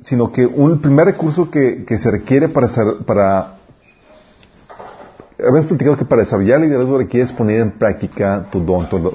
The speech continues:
tu habilidad, para encontrar tu propósito. Y tal vez tu propósito es algo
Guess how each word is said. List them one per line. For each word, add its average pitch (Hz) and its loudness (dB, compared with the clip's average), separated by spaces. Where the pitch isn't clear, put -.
tu - -4
habilidad, 82 -2
para 95 0
encontrar 92 -2
tu 107 0
propósito. 95 -4
Y 139 4
tal 170 4
vez 214 2
tu 208 -6
propósito 160 0
es 160 0
algo 160 2